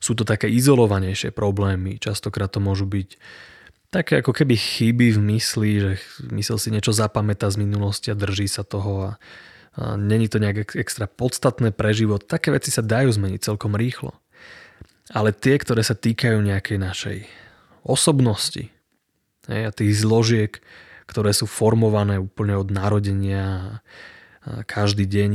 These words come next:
ich nejakým spôsobom upevňujeme. To je sakra veľká rieka.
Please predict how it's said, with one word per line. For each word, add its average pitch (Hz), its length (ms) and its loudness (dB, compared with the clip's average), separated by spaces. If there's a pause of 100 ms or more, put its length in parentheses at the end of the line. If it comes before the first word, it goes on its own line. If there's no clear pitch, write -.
ich 101 80 0
nejakým 101 320 -2
spôsobom 104 480 -2
upevňujeme. 101 800 0 (1400)
To 175 160 6
je 123 80 4
sakra - 400 2
veľká 104 400 2
rieka. 117 400 0